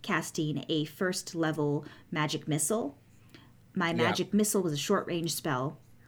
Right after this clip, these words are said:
Speaker 1: Or
Speaker 2: So
Speaker 1: was,
Speaker 2: it could
Speaker 1: no,
Speaker 2: go
Speaker 1: magic
Speaker 2: fifty
Speaker 1: missile
Speaker 2: feet.
Speaker 1: was, I think magic missile was medium ranged. So I could go a hundred feet plus ten feet per level.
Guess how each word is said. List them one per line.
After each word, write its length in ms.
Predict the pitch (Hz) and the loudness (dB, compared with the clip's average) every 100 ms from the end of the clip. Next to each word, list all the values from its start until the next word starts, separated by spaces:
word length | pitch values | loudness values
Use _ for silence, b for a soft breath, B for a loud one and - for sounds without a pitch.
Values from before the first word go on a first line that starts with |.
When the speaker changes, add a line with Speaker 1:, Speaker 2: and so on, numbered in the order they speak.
| - | -6
Speaker 1:
Or 60 | - | 0
Speaker 2:
So 100 | 123 | 4
Speaker 1:
was, 140 | 107 | 4
Speaker 2:
it 60 | - 110 | 2 2
could 40 | |
Speaker 1:
no, 200 | 190 151 | 4 4
Speaker 2:
go 200 | 135 110 | 6 6
Speaker 1:
magic 220 | 104 170 185 | 6 4 2
Speaker 2:
fifty 120 | 190 | 4
Speaker 1:
missile 260 | 185 - 170 | 2 4 4
Speaker 2:
feet. 80 | |
Speaker 1:
was, 380 | 165 156 151 - 165 - | 4 2 0 -4 -6 -6
I 40 | - | -4
think 160 | 240 | 0
magic 300 | 240 233 208 | 2 2 2
missile 240 | 196 190 170 | 0 2 2
was 160 | 151 | 2
medium 400 | 151 147 131 98 | 4 4 2 -2
ranged. 420 | 78 52 - - - B B B B | -6 -6 -6 -6 -10 B B B B
So 360 | - 190 139 - | -2 0 0 0
I 120 | 165 | -2
could 180 | - 160 | -2 -2
go 100 | 151 | 0
a 60 | 156 | 2
hundred 340 | 226 220 202 | 4 4 2
feet 320 | - 175 156 | 0 -2 -2
plus 240 | - 165 - | -4 -6 -4
ten 220 | 180 156 | -2 -2
feet 240 | 151 135 | 0 -4
per 160 | - 156 | -2 0
level. 500 | 139 139 127 107 | 2 0 -2 -4